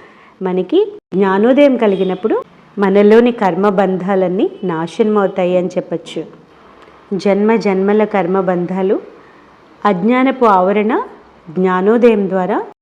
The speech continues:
పటాపంచలవుతుంది. ఈ విధంగా మనలో ఉన్న జ్ఞాన ప్రవాహాన్ని మేల్కొల్పి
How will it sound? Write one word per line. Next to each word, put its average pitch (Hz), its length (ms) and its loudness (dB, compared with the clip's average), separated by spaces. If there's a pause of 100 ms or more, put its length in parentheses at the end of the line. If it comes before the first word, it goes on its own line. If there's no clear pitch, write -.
(100)
పటాపంచలవుతుంది. 196 1080 -2 (600)
ఈ 214 100 2
విధంగా 226 580 2 (260)
మనలో 190 520 0
ఉన్న 185 500 -2
జ్ఞాన 180 560 -2
ప్రవాహాన్ని 196 760 -2
మేల్కొల్పి 180 800 -2